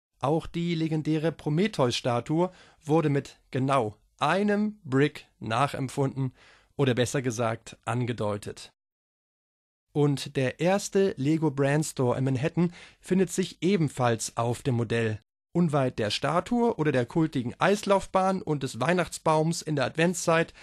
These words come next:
ist der sehr schöne Shop gelegen. Touristen dürfte das Rockefeller Center auch dank der Aussichtsplattform Top of the Rock ein Begriff sein.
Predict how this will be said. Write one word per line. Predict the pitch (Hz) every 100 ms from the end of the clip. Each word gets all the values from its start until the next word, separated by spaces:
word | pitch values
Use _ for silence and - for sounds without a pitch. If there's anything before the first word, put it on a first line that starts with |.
| - -
ist | - 151 -
der | 127
sehr | 113 139 175
schöne | 170 170 156
Shop | 151 - 113 - -
gelegen. | - 226 117 104 - - _ _ _ _ _ _ _ _ _ _ _ -
Touristen | 156 185 240 - 233 220 -
dürfte | 160 175 175 175
das | 147 139 165
Rockefeller | 143 165 160 120 117
Center | - 127 180 180 -
auch | 135 -
dank | 147 147
der | 143 123
Aussichtsplattform | 165 180 170 - - 156 - - 151 151 - _ -
Top | 190 196 -
of | 165
the | 151
Rock | 127 147 - -
ein | - 127 131 139
Begriff | 208 147 120 120
sein. | - 107 98